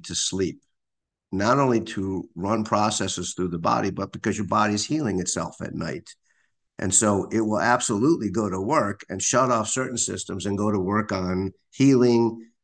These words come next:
uh, rebuilding tissues, um, eliminating toxins, whatever can happen that normally wouldn't happen during the day. So we've actually kept, uh, the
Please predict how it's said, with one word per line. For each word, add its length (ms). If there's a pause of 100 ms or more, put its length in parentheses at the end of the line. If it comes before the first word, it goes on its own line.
uh, 380
rebuilding 960 (320)
tissues, 960
um, 560
eliminating 640
toxins, 600
whatever 360
can 180
happen 400
that 160
normally 380
wouldn't 260
happen 300
during 180
the 100
day. 440 (480)
So 360
we've 240
actually 360
kept, 500 (580)
uh, 460
the 460